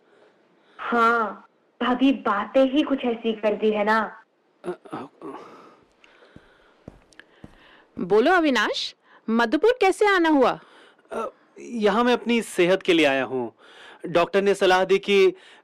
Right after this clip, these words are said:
Speaker 2: खुली हवा और शांति हो, ऐसी जगह जाओ।
Speaker 3: फिर तो तुम बिल्कुल सही जगह पहुँचे।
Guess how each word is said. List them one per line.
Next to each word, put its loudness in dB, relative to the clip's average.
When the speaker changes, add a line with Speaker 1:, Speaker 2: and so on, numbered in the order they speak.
Speaker 2:
खुली 2
हवा 4
और 4
शांति 0
हो, 2
ऐसी 0
जगह 0
जाओ। 0
Speaker 3:
फिर -2
तो 0
तुम 2
बिल्कुल 0
सही -2
जगह 0
पहुँचे। -4